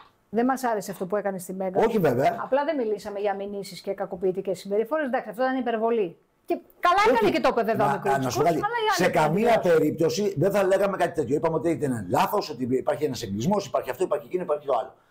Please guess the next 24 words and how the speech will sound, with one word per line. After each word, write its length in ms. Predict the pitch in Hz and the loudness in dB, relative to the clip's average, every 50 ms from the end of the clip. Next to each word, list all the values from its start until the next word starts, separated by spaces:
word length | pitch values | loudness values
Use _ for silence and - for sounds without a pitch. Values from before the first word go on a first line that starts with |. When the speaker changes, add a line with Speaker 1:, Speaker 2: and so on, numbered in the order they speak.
| _ _ _ _ | _ _ _ _
Speaker 2:
Λοιπόν, 400 | - 135 135 - 135 104 - - - _ _ | -2 0 0 2 0 -2 -2 -8 -18 _ _
ότι 280 | 131 135 135 143 147 147 | 0 0 2 0 0 0
ίσως 240 | 151 165 139 - 311 | 0 0 2 2 2
Speaker 1:
Καλά, 80 | 285 254 | 2 2
Speaker 2:
να 40 | 247 | 2
το 40 | 285 | 2
Speaker 1:
εμείς 120 | - - | 2 2
αυτά 120 | 277 254 302 | 0 2 4
τα 0 | |
Speaker 2:
κρατάει, 140 | 302 302 269 | 4 4 4
Speaker 1:
είχαμε 200 | 302 294 277 254 | 2 0 -2 -4
πει. 360 | - 302 294 285 277 269 147 | -2 -2 -2 0 0 0 0
Speaker 2:
ίσως, 160 | 139 139 165 | 0 0 0
ναι, 140 | 160 156 - - | 0 -2 -2 -2
εμείς 180 | 160 196 208 | -2 0 0
τα 60 | 214 | 2
είχαμε 160 | 208 208 190 175 | 2 2 2 2
πει 120 | 151 196 | 0 2
πιο, 140 | 175 196 190 | 2 2 4
πολύ 180 | 165 175 180 | 4 2 2
πιο 140 | - - - | 2 0 0
πριν. 200 | 160 98 95 82 - - _ _ _ _ _ | -2 -2 -8 -10 -10 -16 _ _ _ _ _
Αλλά, 400 | _ 123 131 143 143 135 131 - - | _ 2 2 4 2 2 0 -2 -2
ε, 140 | 123 123 | -2 -2